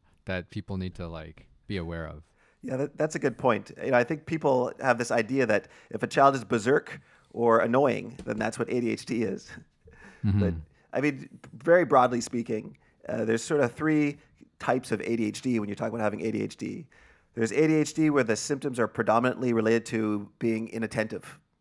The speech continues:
Speaker 2: You know, so that
Speaker 1: Right.
Speaker 2: kid may actually not be berserk, causing trouble, tipping desks over, any of that kind of stuff. They may
Speaker 1: Mm-hmm.
Speaker 2: just be sitting in class, but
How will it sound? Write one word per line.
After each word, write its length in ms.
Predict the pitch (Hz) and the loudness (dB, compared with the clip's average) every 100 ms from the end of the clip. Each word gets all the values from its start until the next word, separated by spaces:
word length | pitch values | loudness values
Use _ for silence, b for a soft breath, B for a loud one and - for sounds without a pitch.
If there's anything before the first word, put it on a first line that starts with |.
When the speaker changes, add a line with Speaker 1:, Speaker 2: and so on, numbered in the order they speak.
| _ | _
Speaker 2:
You 120 | 120 | -8
know, 60 | 117 | -6
so 160 | - | -4
that 160 | 113 143 | 2 2
Speaker 1:
Right. 100 | 85 | 2
Speaker 2:
kid 160 | 139 120 | -2 2
may 140 | 120 | 2
actually 320 | 117 - 117 | 2 0 -4
not 340 | 113 135 - - | 0 0 0 -4
be 400 | 165 180 120 b b b 165 | -4 -2 -6 b b b -8
berserk, 640 | 131 110 113 127 135 - b b | -6 2 4 4 0 -12 b b
causing 300 | - 117 117 | 0 2 2
trouble, 480 | 110 123 117 123 120 | 2 2 4 2 0
tipping 340 | 120 - - 107 | -2 -6 -4 -2
desks 340 | 120 127 - | -2 -2 -4
over, 220 | 117 113 | -2 -2
any 140 | 113 170 | -2 -2
of 60 | |
that 120 | 127 | -4
kind 140 | - 113 | -6 -12
of 40 | |
stuff. 320 | - 98 - b b b | -10 -10 -10 b b b
They 100 | - | 0
may 100 | - | 2
Speaker 1:
Mm-hmm. 60 | 156 | 2
Speaker 2:
just 140 | - | 0
be 100 | 135 | -2
sitting 300 | 123 147 135 | -2 0 0
in 80 | 110 | -2
class, 500 | - 139 123 120 - b b | 0 0 0 -4 -12 b b
but 280 | 113 - | 0 0